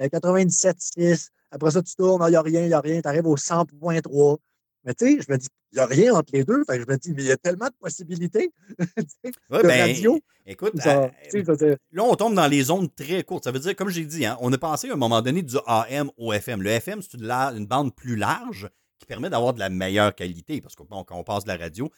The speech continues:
Speaker 2: c'était l'époque où le A M, c'était la radio parlée et le F M, c'était la radio musicale. Tu te souviens, je sais pas si t'as vécu ça, t'es quand même, je pense que oui.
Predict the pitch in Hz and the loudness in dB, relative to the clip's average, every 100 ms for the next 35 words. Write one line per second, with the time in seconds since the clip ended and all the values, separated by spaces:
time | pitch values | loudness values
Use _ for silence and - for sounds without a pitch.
0 | _ _ 117 117 - 180 180 139 151 160 | _ _ -6 -4 -2 -4 -4 -6 -4 2
1 | 123 120 127 127 190 - 117 110 107 104 | 2 4 4 4 2 -2 0 2 2 -2
2 | 127 101 95 110 262 _ _ _ 98 131 | -4 -4 -4 -6 -8 _ _ _ 0 2
3 | 165 185 247 - 135 120 117 139 143 110 | 2 -2 -6 -4 -2 0 0 -2 -4 -4
4 | - 117 78 - - - 110 123 139 139 | -4 -4 -4 -12 -20 -18 -8 -6 -4 -4
5 | 214 196 147 139 - - 196 - - 135 | -4 -2 -2 -2 -4 -6 -6 -6 -4 -4
6 | 180 160 135 214 240 147 120 196 | -4 -6 -10 -12 -8 -4 -4 -6